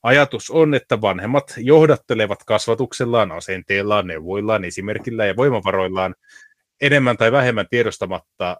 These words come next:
lasta tietynlaiselle elämän uralle. Erityisesti tällä kaavalla on selitetty sitä, miksi yhteiskunnallinen asema periytyy sukupolvelta toiselle. Norjalaistutkimuksen tekijöiden mukaan yhteiskunnallista asemaa ei pitäisi enää selittää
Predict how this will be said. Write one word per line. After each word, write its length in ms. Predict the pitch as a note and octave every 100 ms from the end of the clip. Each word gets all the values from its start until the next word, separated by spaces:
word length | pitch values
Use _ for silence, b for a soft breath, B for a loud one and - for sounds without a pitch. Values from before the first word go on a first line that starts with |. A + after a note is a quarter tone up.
| _
lasta 380 | B2 B2 - F#2 -
tietynlaiselle 680 | A#2 G#2+ F#2 F2+ F2 F#2+
elämän 300 | A2 F#2 E2+
uralle. 400 | F#2+ F2+ E2+ - _ _ _ _ _ _ _ _ _ _ _ _
Erityisesti 420 | B2+ C#3+ C#3 B2 -
tällä 220 | C#3 C#3
kaavalla 400 | - B2 A2+ G2+
on 80 | G2
selitetty 460 | A#2 A2 F#2 - F#2+
sitä, 340 | C3+ B2 A#2+
miksi 260 | G2+ - A#2+
yhteiskunnallinen 640 | A#2 A#2+ - F#2+ F#2 G2
asema 360 | G2+ G2 F#2 - -
periytyy 480 | A#2+ A2+ G2 F#2
sukupolvelta 640 | E2+ G2 G2+ - D#2+ D#2 F#2
toiselle. 520 | F#2+ F#2 - F2+ - _ _ _ B B B B B B
Norjalaistutkimuksen 880 | C3+ E3 E3+ C#3 C#3+ - C3 A#2 A#2
tekijöiden 420 | C#3 - C3 A2+
mukaan 420 | G#2 - G#2 G2 G2+
yhteiskunnallista 640 | C#3 - B2 A2 - A#2
asemaa 380 | A#2 G#2+ G2 G2
ei 60 |
pitäisi 400 | G#2 C#3+ D3 -
enää 180 | A2 G#2
selittää 560 | G2 A2 G#2 _ F#2+